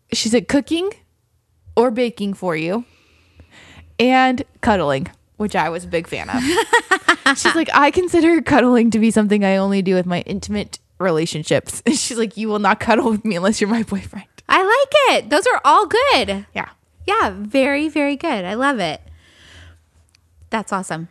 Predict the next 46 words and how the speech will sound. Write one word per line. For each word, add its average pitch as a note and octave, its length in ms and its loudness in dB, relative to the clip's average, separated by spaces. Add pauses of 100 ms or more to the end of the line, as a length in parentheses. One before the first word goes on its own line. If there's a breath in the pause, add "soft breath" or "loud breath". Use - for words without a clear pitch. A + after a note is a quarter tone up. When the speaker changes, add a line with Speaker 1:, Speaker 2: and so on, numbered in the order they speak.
(160)
Speaker 2:
Um, G#3 460 2 (480)
so D4 180 -2
the B3+ 140 2
other C4 180 2
day G#3+ 400 0 (440)
on G3 140 -2
social G#3 300 -2
media, F#3 500 -2 (520)
Speaker 1:
You G#3+ 100 -6
saw G3+ 180 0
a F#3 60 -6
soft F3+ 260 -8
launch. - 340 -12 (240)
Speaker 2:
I A3 80 0
did G#3 120 0
not G#3+ 240 2
see A#3+ 100 0
a G#3 80 2
soft G3 280 0
launch. E3+ 260 -4
I G3 80 2
Speaker 1:
Oh. G3 60 0
Speaker 2:
wish G#3 140 -2
I G3+ 120 0
did. F3 320 -6 (200)
But G#3 280 2
I - 40 2
have G#3 160 2
a G#3+ 80 0
friend G#3 260 -2
who A3 120 0
posted, G3 540 -2 (320 soft breath)
"The G#3 100 -4
pettiest A#3 500 -2
reason G3+ 340 -6
you F#3 100 -8
won't E3+ 180 -6
date - 220 -8
somebody," E3 520 -10 (340)
and G3 280 -6
had G3 220 0
Speaker 1:
I G3 140 4
Speaker 2:
people G3 140 0
Speaker 1:
love F3 200 2
it. D#3+ 160 -2
Speaker 2:
answer. E3 240 -6